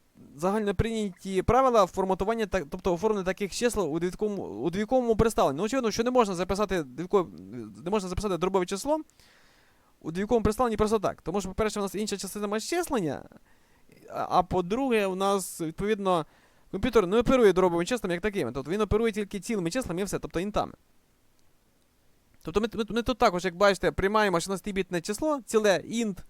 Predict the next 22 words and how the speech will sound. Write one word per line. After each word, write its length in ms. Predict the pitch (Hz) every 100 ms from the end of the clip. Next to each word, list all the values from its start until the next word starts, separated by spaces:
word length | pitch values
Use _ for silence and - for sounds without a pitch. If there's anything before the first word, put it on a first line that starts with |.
| - _ -
unsigned 500 | 196 190 214 175 170
і 180 | - 240
все. 260 | 214 165 - - _ _ _ _ _
Але 320 | - 165 226
за 60 | 208
допомогою 540 | 220 247 247 240 208
оцих, 380 | 196 - 226 214
е, 200 | 208 185
шістнадцяти 320 | 170 220 214
бітів 200 | 247 277
треба, 180 | 208 202
відповідно, 220 | 190 202
показати 320 | 185 202 226 185
всі 120 | 202
необхідні 400 | 196 196 175 165 _ -
числа, 300 | - 254 247
що 160 | 185 175
потрібно, 300 | - 233 175 160 80
потрібно 320 | - 214 147
відображати 440 | 85 156 175 214 185
на 140 | 170
індикаторі. 440 | 175 175 90 -